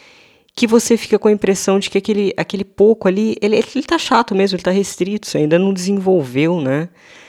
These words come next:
Então, antes de você escrever, tem essa coisa de você, é,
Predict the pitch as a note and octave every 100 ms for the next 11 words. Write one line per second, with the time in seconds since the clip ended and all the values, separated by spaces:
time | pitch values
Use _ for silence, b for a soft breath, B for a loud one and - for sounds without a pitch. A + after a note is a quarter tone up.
0 | B F3 E3+ - G3 C4 A3+ F3 E3 D3
1 | - C#3 - C#3 B2 B2 F3+ F#3+ D#3 -
2 | B B B B F3+ F3+ F#3 F#3+ F3 F#3
3 | F#3+ E3+ E3+ E3+ F3 - D#3 C#3+ C#3 C3+
4 | _ B B B B _ D3 D3 C#3+ D3
5 | C#3+ C#3+ C#3 C3+